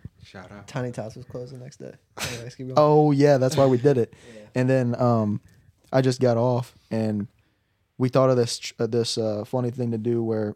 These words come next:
Speaker 3: he puts g-, a glove on, right? We're just literally random. That's why that we came up with it. Put a glove on. I think we were with Mike. And, uh,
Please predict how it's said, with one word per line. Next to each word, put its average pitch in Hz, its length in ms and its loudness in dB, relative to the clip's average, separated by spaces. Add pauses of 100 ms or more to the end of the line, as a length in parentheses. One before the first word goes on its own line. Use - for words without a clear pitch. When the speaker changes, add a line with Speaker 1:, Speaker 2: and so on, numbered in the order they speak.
(120)
Speaker 3:
he 127 140 -6
puts 123 240 -4
g-, 120 180 -10
a 110 100 -4
glove 117 300 -2
on, 92 260 -8 (320)
right? 98 280 -8 (360)
We're 147 120 -2
just 147 280 -4
literally 170 260 6
random. 120 380 0
That's 117 200 -2
why 120 160 0
that 113 80 -4
we 110 100 -4
came 117 160 -6
up 117 100 -2
with 98 100 -6
it. - 100 -14 (360)
Put 127 120 0
a 110 40 0
glove 110 260 0
on. 98 280 -4 (180)
I - 80 -10
think 131 160 -6
we 127 60 -2
were 110 80 -2
with 98 140 -10
Mike. 107 320 -4 (600)
And, 98 220 -4
uh, 95 260 -4